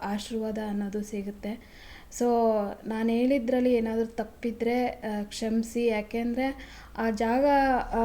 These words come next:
ರಾಯರು, ಆ, ಆ, ಎಲ್ಲ ಅಷ್ಟೊಂದ್ ಜನಕ್ಕೆ ಒಳ್ಳೇದ್ ಮಾಡ್ತಾ ಇದ್ದಾರೆ ಅಂದ್ರೆ ನಾವು ಸ್ವಲ್ಪ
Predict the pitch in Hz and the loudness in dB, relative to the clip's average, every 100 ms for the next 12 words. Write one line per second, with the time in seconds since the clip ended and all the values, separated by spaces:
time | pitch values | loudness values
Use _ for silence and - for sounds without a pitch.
0 | 226 220 214 220 - - 226 220 226 247 | 4 2 -2 -6 -12 -2 0 2 2 2
1 | 254 247 233 226 - 214 214 202 202 - | 2 2 2 -2 -4 -4 -2 -4 -6 -6
2 | 208 214 220 226 262 254 190 208 - 254 | 0 2 2 4 2 2 0 -2 0 2
3 | 269 277 254 240 240 247 220 202 220 226 | 4 2 2 -2 -4 -2 0 0 0 0
4 | 226 214 220 208 214 214 208 240 240 - | -2 -4 -6 -4 -4 -4 -2 -4 -6 -16
5 | - - 233 226 262 294 269 254 233 226 | -20 -8 -2 4 6 6 6 2 -2 0